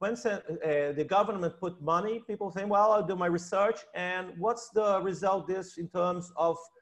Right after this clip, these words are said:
of information to the society of what we've done?" Because there's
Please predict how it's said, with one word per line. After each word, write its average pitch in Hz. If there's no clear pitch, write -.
of 151
information 185
to 208
the 180
society 175
of 151
what 156
we've -
done?" 127
Because 156
there's 156